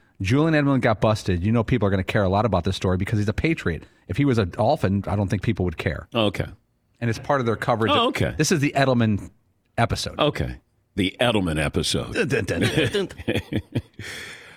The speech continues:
Speaker 2: Um, yeah, they can use it.
Speaker 1: You gotta stretch it out. Stretch it.
Speaker 2: Oh, okay.
Speaker 1: Yeah.
Speaker 2: I don't know, Paul. I'm gonna have to wait and see if I'm in the Christmas spirit.
Speaker 1: Attaboy.
Speaker 2: Okay,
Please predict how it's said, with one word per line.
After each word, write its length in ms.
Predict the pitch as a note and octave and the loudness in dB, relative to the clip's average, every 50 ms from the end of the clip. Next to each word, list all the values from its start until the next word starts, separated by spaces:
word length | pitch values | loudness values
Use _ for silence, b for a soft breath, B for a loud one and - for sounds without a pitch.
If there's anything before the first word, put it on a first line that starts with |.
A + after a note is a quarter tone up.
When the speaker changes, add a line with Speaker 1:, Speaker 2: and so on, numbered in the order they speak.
| B B B - | B B B -2
Speaker 2:
Um, 960 | - D#3 E3 E3 E3 E3 E3 E3 E3 E3+ E3 E3 E3 D#3+ D#3+ D#3 D#3+ D#3 D3+ | 0 2 2 2 2 2 2 2 2 2 2 2 0 0 0 0 0 0 0
yeah, 320 | E3+ E3+ E3+ D#3+ D#3 D#3 C#3 | 2 2 2 2 2 2 2
they 160 | B2+ A#2 A2 | 2 2 0
can 200 | - - E2 D#2 | 2 0 0 0
use 300 | C#2 C2 B1+ A#1+ - - | 0 0 -2 -2 -4 -4
it. 140 | - A1 - - _ - | -6 -6 -8 -12 _ -6
Speaker 1:
You 100 | - C3+ | -4 -2
gotta 100 | F3 D3+ | -2 -2
stretch 260 | - - C#3 B2+ - | 0 0 -2 -2 0
it 60 | B2+ A#2 | -2 -2
out. 120 | A2+ - B3+ B3+ | -4 -4 -8 -8
Stretch 280 | - - G#2+ G#2 - | -8 -8 -10 -12 -12
it. 40 | - - - | -8 -2 0
Speaker 2:
Oh, 320 | - F4 D3 A2+ - D3+ | 2 2 2 2 2 0
okay. 280 | C#3+ A2+ - G2 D2+ C#2 | 0 2 2 0 0 0
Speaker 1:
Yeah. 60 | B D#2 B B B B | B -10 B B B B
Speaker 2:
I 160 | - A3 B3+ B3+ | 0 2 2 2
don't 180 | B3+ A#3 F#3 | 2 2 2
know, 220 | E3+ E3+ D3 B2 G2+ | 2 2 2 2 2
Paul. 520 | - - A#2+ A#2 A#2 A2+ A#2 A2+ - - - | 2 2 2 4 4 4 2 0 -2 -2 0
I'm 200 | C#3 D3+ E3 F3+ | 2 2 2 2
gonna 220 | E3+ E3+ D#3+ C#3+ | 2 2 2 2
have 260 | C3+ D3 C3+ C3+ B2+ - | 2 2 2 2 0 0
to 100 | - A#2+ | 0 0
wait 340 | A2 A#2 A2+ G#2+ G2 F#2 - | 2 4 4 4 2 2 2
and 160 | - F#2+ F2 | 0 0 2
see 160 | - A#2 G#2+ | 2 2 2
if 140 | G#2+ - A2+ | 2 2 2
I'm 160 | G#2 G#2 G#2+ | 2 2 2
in 100 | G#2 G2+ | 2 0
the 80 | G2 F#2+ | 0 0
Christmas 480 | - - G2 F#2+ - - F#2+ F2+ - | 0 0 0 0 0 0 0 0 0
spirit. 440 | - - - F#2+ F2 D#2+ D2 - - | 0 0 0 0 0 0 0 -2 -4
Speaker 1:
Attaboy. 420 | - G2 G2 F#2 - D2 D#2 - | -2 -2 -2 -2 -2 -4 -6 -2
Speaker 2:
Okay, 360 | E2+ F2 E2 - - B1 - | -2 -2 -2 -2 -4 -6 -6